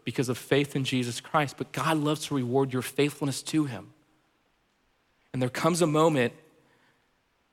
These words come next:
as Hebrews nine twenty-seven says, it's appointed for us to die. And then after that comes judgment. And we stand before God, who is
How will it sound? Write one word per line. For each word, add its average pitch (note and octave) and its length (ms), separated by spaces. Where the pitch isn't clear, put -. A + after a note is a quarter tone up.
as C3+ 140
Hebrews E3+ 420
nine D#3 160
twenty-seven D3 560
says, A2+ 320
it's B2+ 140
appointed D#3 520
for - 260
us C#3 200
to - 140
die. A2+ 480
And B2 100
then B2+ 140
after C3 300
that B2 200
comes A#2 300
judgment. - 500
And B2 160
we C#3 80
stand D3+ 540
before D3 360
God, C3 420
who B2 360
is A#2+ 240